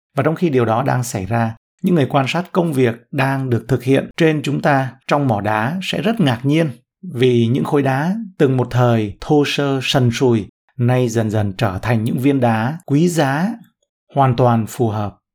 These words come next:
Họ sẽ ngưỡng mộ công việc của người thợ cắt đá, bậc thầy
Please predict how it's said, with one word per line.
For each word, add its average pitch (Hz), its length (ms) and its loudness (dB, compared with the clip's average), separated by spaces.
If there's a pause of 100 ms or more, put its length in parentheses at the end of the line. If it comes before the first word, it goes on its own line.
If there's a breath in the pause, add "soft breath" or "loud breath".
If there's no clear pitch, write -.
(160)
Họ 143 100 -2
sẽ 170 140 0
ngưỡng 165 280 2
mộ 127 200 2
công 180 180 2
việc 135 160 2
của 113 120 -2
người 113 160 -2
thợ 117 300 0 (200)
cắt - 200 -4
đá, 135 340 -2 (300)
bậc 117 280 0
thầy 117 400 0